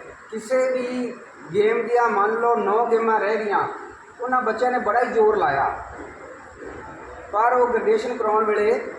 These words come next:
ਉਹ ਟੀਮਾਂ ਬੇਕਾਰ ਹੋ ਜਾਂਦੀਆਂ ਨੇ, ਉਹਨਾਂ ਬੱਚਿਆਂ ਦੀ ਗ੍ਰੈਜੂਏਸ਼ਨ ਨਹੀਂ ਹੋ ਪਾਉਂਦੀ। ਜਿਹੜੀ ਟੀਮ ਫਸਟ ਆਈ ਹੈ ਜ਼ਿਲ੍ਹੇ ਦੇ ਵਿੱਚੋਂ, ਉਹਨੇ ਆ ਕਬੱਡੀ ਦੀ ਮੰਨ ਲਓ ਜਾਂ ਰੱਸਾਕਸ਼ੀ ਜਾਂ ਕੋਈ ਵੀ ਵੇਟ ਹੈ, ਉਹਨੇ ਆਪਦਾ ਪੂਰਾ ਜ਼ੋਰ ਲਾਤਾ ਜ਼ਿਲ੍ਹਾ ਜਿੱਤਣ ਵਾਸਤੇ,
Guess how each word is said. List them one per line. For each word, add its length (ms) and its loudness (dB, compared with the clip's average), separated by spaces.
ਉਹ 200 2
ਟੀਮਾਂ 260 0
ਬੇਕਾਰ 380 2
ਹੋ 100 0
ਜਾਂਦੀਆਂ 280 -6
ਨੇ, 100 -10
ਉਹਨਾਂ 240 0
ਬੱਚਿਆਂ 260 -2
ਦੀ 60 -6
ਗ੍ਰੈਜੂਏਸ਼ਨ 520 0
ਨਹੀਂ 180 -2
ਹੋ 100 2
ਪਾਉਂਦੀ। 420 -2
ਜਿਹੜੀ 200 -2
ਟੀਮ 260 -4
ਫਸਟ 340 -2
ਆਈ 120 2
ਹੈ 100 2
ਜ਼ਿਲ੍ਹੇ 280 2
ਦੇ 80 4
ਵਿੱਚੋਂ, 500 0
ਉਹਨੇ 240 0
ਆ 100 4
ਕਬੱਡੀ 320 -2
ਦੀ 200 -4
ਮੰਨ 220 0
ਲਓ 200 4
ਜਾਂ 280 4
ਰੱਸਾਕਸ਼ੀ 580 -2
ਜਾਂ 180 0
ਕੋਈ 220 2
ਵੀ 180 -4
ਵੇਟ 320 0
ਹੈ, 480 2
ਉਹਨੇ 180 0
ਆਪਦਾ 280 2
ਪੂਰਾ 260 0
ਜ਼ੋਰ 280 4
ਲਾਤਾ 260 2
ਜ਼ਿਲ੍ਹਾ 240 2
ਜਿੱਤਣ 300 -2
ਵਾਸਤੇ, 360 -2